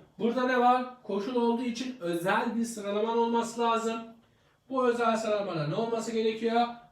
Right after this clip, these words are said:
Matematik kitaplarının bir arada olması lazım. Yani kendi içerisindeki yer değişimleridir.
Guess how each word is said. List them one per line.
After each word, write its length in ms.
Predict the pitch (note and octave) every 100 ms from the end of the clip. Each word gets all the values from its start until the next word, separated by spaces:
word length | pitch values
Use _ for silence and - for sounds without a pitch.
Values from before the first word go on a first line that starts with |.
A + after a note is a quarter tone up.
| -
Matematik 680 | F#3 G3+ A3 A3+ - C4+ -
kitaplarının 760 | F3 F3 E3+ D#3 D#3 F#3+ F3+
bir 160 | D#3+ C3+
arada 200 | A#2+ -
olması 380 | A2 A2 -
lazım. 500 | F#3+ F3+ F3+ F#3+ G3 - _ -
Yani 320 | F3+ D3+ E3
kendi 320 | F#3 D#3 F#3+
içerisindeki 640 | A3 F3+ D3+ - C3+ B2 A2+
yer 320 | A#2+ D3 D#3+
değişimleridir. 840 | F3 E3+ F#3 F#3 F#3 F#3 G3+ G3+